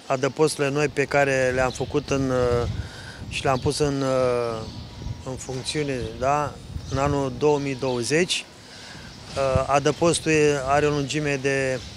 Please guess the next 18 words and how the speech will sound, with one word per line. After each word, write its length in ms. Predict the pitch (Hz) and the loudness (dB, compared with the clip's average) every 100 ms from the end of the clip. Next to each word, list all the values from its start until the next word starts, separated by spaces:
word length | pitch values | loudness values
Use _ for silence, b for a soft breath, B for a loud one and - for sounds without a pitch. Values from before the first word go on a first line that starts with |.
| B B B B - | B B B B 0
două 220 | 147 151 | 4 4
sute 200 | 131 - | 4 0
de 120 | 131 | -2
metri, 400 | 135 143 156 170 | 0 2 0 0
deschidere 600 | 147 143 - 151 147 143 127 | 0 0 0 0 2 2 0
treizeci 340 | 143 151 143 | -2 0 0
și 140 | - 131 | -2 -2
doi 180 | 143 | 0
de 140 | 135 131 | 0 0
metri 240 | 135 151 156 | 0 -2 -2
și 140 | - | -4
înălțime 360 | 147 143 160 156 | -4 -4 -2 -2
paisprezece 720 | - 156 139 147 139 143 - | 0 0 0 -2 -2 -2 -2
metri. 320 | 139 123 123 | -2 -2 -2
De 120 | 120 | 0
ce? 360 | 135 - 156 190 - B B B B B | 2 4 4 2 -2 B B B B B
Pentru 320 | 160 151 156 147 | -4 -2 -2 0
că 420 | 156 151 147 139 | 4 6 6 4